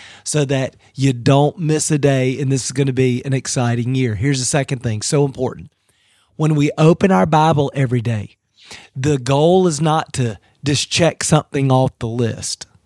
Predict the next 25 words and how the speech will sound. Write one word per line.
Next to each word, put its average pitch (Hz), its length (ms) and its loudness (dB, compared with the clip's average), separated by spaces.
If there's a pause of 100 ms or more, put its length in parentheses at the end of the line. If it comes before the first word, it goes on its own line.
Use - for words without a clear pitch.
(200)
The 131 140 2
goal 147 600 4
is 147 180 -2
to 131 120 -4
draw 127 460 2
near 147 840 0
to 135 140 -2
Jesus. 120 600 -4
It's - 200 -6
to - 180 -6 (140)
open 151 460 2
our 143 240 -4
hearts - 500 -6
to 131 160 -6
hear 165 520 0 (320)
and 143 140 0
to 143 80 0
receive 131 960 -2 (300)
what 151 180 -2
the 139 120 -4
Spirit 180 520 0
of 175 140 -4
God 127 440 -2 (320)
is 156 160 0
saying 151 500 2